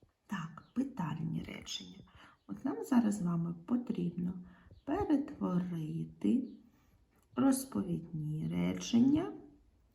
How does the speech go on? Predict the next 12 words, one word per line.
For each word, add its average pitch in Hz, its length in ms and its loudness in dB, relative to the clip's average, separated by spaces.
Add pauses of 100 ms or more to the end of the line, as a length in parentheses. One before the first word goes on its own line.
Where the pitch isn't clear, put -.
(600)
в 196 320 2 (420)
питальні. 165 840 -4 (3000)
У 190 40 -4
нас 175 300 0
є 160 80 0
з - 100 -8
вами - 440 -6 (1600)
текст, 185 640 -2 (400)
і - 60 2
слід 165 460 -2 (240)
за 165 340 -6 (320)
текстом 175 680 -2